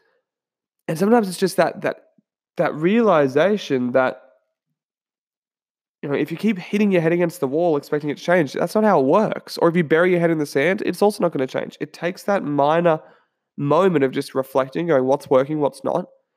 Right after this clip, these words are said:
And that little pivot, like, "What is the smallest thing I can do differently that will deliver a result?" such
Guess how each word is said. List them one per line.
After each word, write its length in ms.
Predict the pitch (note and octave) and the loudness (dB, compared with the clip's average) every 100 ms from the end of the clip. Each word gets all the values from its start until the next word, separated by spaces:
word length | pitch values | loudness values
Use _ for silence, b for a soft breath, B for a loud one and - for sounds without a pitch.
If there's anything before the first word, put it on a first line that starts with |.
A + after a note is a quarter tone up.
| _ _ - | _ _ -2
And 100 | D#3+ | -2
that 120 | C#3+ | 2
little 200 | E3+ G3 | 2 2
pivot, 320 | - F3 C3 | 2 2 2
like, 160 | B2 - | -2 0
"What 120 | D#3+ | 0
is 120 | E3+ | 0
the 80 | E3 | -6
smallest 540 | - C3+ D3+ E3+ E3 | -8 0 2 2 0
thing 140 | - D#3 | -2 -2
I 80 | D3 | -2
can 120 | D3 | -2
do 100 | C#3+ | -2
differently 400 | C3 C3 B2 B2+ | -4 -6 -6 -6
that 200 | C3 - | -4 -6
will 80 | C3 | -6
deliver 480 | C3 B2+ C#3 C3+ - - | -2 0 2 0 -2 -4
a 60 | |
result?" 560 | B2 B2 B2+ A#2+ - - _ _ _ _ _ _ _ _ | -2 -2 2 0 0 -16 _ _ _ _ _ _ _ _
such 640 | - - F3 E3+ - - | -16 -4 0 0 -2 -10